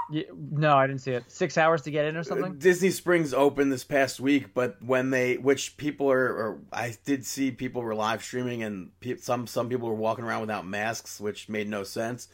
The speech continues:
Speaker 2: But, uh, World of Disney, which is, like, a gigantic Disney store in Disney Springs, oh, f-, like, finally reopened, and it was, like, a, a, a mad dash to get in.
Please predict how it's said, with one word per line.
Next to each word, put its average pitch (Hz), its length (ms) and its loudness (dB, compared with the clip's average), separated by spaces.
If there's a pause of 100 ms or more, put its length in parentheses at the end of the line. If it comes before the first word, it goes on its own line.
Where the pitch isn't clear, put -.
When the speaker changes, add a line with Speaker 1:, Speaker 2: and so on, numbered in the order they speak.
(560)
Speaker 2:
But, 123 320 6 (440)
uh, 107 480 0 (440)
World 143 480 2
of 127 160 -2
Disney, 131 360 2
which 107 220 -6
is, 104 260 -10
like, 107 200 -4
a 113 60 -2
gigantic 110 1080 -2
Disney 107 300 -4
store 143 460 -2
in 123 120 -10
Disney 135 260 0
Springs, 151 500 -6 (320)
oh, - 160 0
f-, - 200 -12
like, 113 160 0
finally 143 380 6
reopened, 151 600 0 (540)
and 131 400 8
it 123 80 8
was, 139 180 6
like, 139 160 6
a, 104 800 4 (680)
a, 104 40 -6
a 107 40 -2
mad 120 440 2
dash 117 460 2
to 104 100 -8
get 101 200 2
in. 110 220 0